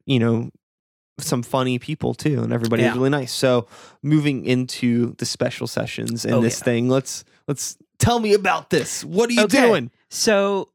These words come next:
Speaker 2: this is something I'm gonna be working on,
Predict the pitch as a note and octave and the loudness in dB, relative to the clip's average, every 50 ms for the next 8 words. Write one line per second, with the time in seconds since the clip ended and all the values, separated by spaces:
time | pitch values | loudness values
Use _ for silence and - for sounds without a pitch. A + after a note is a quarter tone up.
0 | _ _ - F3 F3+ G3+ G3 - - A#3+ G#3 - B3+ A#3 G#3+ - A#3 G#3+ G#3 G3 | _ _ -4 0 0 0 0 0 -2 -2 0 0 0 0 0 -2 -2 -2 0 0
1 | F#3 G3 F#3+ F3 E3+ E3+ D3+ D#3 D3+ D3+ D#3+ - G3 E3 D#3+ D#3+ D#3+ D#3+ D#3+ E3 | 0 0 0 0 0 0 0 2 0 0 0 -2 -2 -2 0 0 0 0 0 0
2 | E3 E3 E3 | 0 0 -2